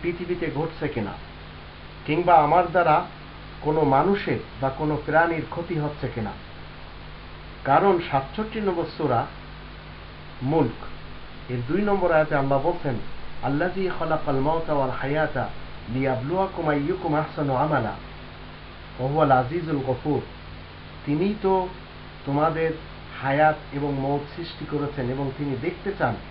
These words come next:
আমলের দিক থেকে তোমাদের মধ্যে কে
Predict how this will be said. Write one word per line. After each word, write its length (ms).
আমলের 500
দিক 120
থেকে 220
তোমাদের 420
মধ্যে 360
কে 220